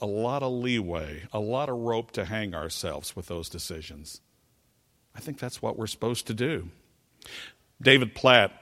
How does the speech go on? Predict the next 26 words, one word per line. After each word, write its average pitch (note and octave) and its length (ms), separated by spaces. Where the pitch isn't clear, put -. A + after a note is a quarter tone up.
writes A#2 320
in A2+ 60
a G#2 40
book B2 280
called G#2+ 380
Follow C#3 400
Me. A2+ 420
He G#3+ 180
says B2+ 440
that C#3+ 120
God's D3+ 440
ultimate G#3 580
concern D3+ 640
is D3 260
not F#3 340
so F#3 240
much D#3+ 380
about B2+ 380
getting D#3 280
us C#3 160
from A2 200
point E3 380
A A2 420
to B2 100
point D3 500
B. A2+ 560